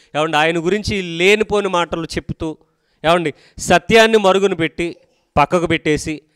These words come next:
అసత్యాన్ని, ఏమండి, ప్రజల్లోనికి తీసుకుని వెళ్ళేటటువంటి ప్రయత్నాలు చేస్తూ ఉన్నారు.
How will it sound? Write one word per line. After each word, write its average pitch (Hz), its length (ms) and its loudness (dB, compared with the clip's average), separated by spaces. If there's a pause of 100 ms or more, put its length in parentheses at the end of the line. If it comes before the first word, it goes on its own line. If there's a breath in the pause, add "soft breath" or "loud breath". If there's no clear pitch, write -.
(360)
అసత్యాన్ని, 208 840 0 (380)
ఏమండి, 160 320 0
ప్రజల్లోనికి 190 880 0
తీసుకుని 185 380 -4
వెళ్ళేటటువంటి 160 680 -4
ప్రయత్నాలు 143 480 0
చేస్తూ 127 360 -2
ఉన్నారు. 107 300 -6